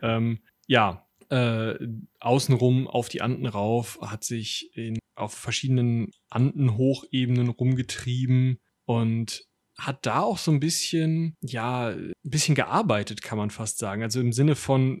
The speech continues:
was getan dafür, dass er da jetzt rumlaufen durfte für die spanische Krone. Denn er hat für den spanischen Vizekönig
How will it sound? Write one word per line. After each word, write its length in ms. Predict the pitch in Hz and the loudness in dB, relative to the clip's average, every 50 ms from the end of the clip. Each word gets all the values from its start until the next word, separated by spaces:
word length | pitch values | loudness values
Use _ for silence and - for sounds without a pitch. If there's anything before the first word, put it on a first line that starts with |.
| - - | -10 -16
was 300 | - 123 127 131 - - | -4 -2 0 0 0 -2
getan 500 | - - - - 131 131 143 151 151 147 | -2 -4 -4 -2 0 2 4 4 4 4
dafür, 380 | 127 131 143 147 - - 139 127 | 4 4 2 2 0 -2 -4 -2
dass 200 | 131 131 - - | -2 -2 -2 -4
er 80 | 131 | -2
da 200 | 120 120 117 120 | -2 -2 -2 -2
jetzt 200 | 117 110 - 113 | -2 -4 -4 -2
rumlaufen 760 | 127 139 156 156 151 151 127 - - 117 113 120 120 - 131 120 | 0 2 2 2 2 0 -2 -4 -2 0 0 0 0 0 -2 -2
durfte 480 | 117 123 131 143 135 - - 139 127 | 0 0 -2 -2 -2 -4 -4 -4 -4
für 240 | - - - 156 147 | -4 -2 2 2 2
die 80 | 147 143 | 4 2
spanische 480 | - - - 123 123 135 131 123 - | 0 0 2 2 2 2 2 0 -2
Krone. 300 | - - - 143 165 190 | -6 -2 2 4 4 4
Denn 80 | 175 147 | 4 2
er 120 | 143 135 | 2 0
hat 120 | 139 139 - | 0 0 0
für 80 | 147 | -2
den 100 | 135 135 | -2 -2
spanischen 480 | 127 - - 139 165 156 147 131 131 - | -2 0 0 2 2 2 2 0 0 -2
Vizekönig 760 | 175 180 - 170 - - - 143 151 165 - 170 - - | -2 -4 -4 -6 -6 -4 -2 0 2 2 0 0 -6 -10